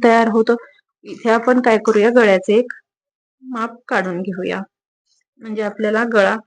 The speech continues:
आपण नंतरही टाकू शकतो, पण इथे एक टाकून घेतलं तर बरं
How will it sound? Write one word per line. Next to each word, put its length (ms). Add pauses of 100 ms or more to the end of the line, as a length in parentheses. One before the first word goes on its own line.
(580)
आपण 220
नंतरही 460
टाकू 260
शकतो, 380 (480)
पण 160
इथे 400
एक 160 (100)
टाकून 380
घेतलं 380 (100)
तर 140 (720)
बरं 220